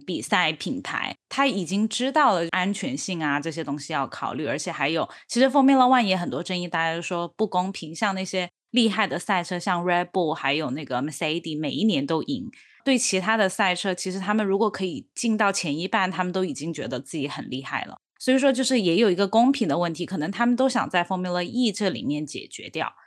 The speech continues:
但是最后出来的结果可能就有一些就是比较有实力的品牌，他就觉得这个不太适合我们，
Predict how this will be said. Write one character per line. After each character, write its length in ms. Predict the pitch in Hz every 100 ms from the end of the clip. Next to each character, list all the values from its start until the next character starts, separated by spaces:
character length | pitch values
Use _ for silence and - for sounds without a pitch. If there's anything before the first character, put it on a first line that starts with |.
| _ _
但 160 | - 262
是 140 | 262
最 180 | 240 -
后 260 | 240 214 190 _ -
出 180 | -
来 120 | 220 185
的 120 | 185
结 200 | 170 151
果 140 | 165
可 140 | 160 170
能 120 | 175
就 80 | 175
有 200 | 170 104
一 60 |
些 280 | 156 180 170
就 120 | 160
是 80 | 165
比 180 | - 127
较 200 | 180 170
有 140 | 139
实 240 | 139 - 170
力 160 | 247
的 80 | 196
品 220 | - -
牌， 260 | - - 95
他 140 | -
就 220 | 143 156 143
觉 180 | -
得 180 | - -
这 120 | - -
个 180 | 151 - _ _
不 100 | 151
太 220 | 170 202
适 180 | 185 -
合 140 | 156 110
我 200 | 69 50
们， 320 | 50 -